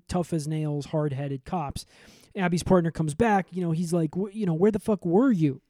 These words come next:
I was, like, "He got away. Um, you were supposed to, you were supposed to stop him." And Abby's like, you know, "I gotta get to, like, my father.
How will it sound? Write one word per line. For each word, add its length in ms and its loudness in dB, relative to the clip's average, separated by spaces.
I 80 -2
was, 380 0
like, 220 -6
"He 120 -8
got 260 0
away. 540 2
Um, 260 -2
you 140 6
were 100 6
supposed 420 0
to, 240 0
you 160 0
were 80 4
supposed 240 -4
to 60 -4
stop 340 -6
him." 180 -12
And 120 2
Abby's 300 0
like, 220 0
you 60 -2
know, 120 -6
"I 80 -4
gotta 220 2
get 160 -2
to, 420 -2
like, 360 -4
my 200 -2
father. 640 2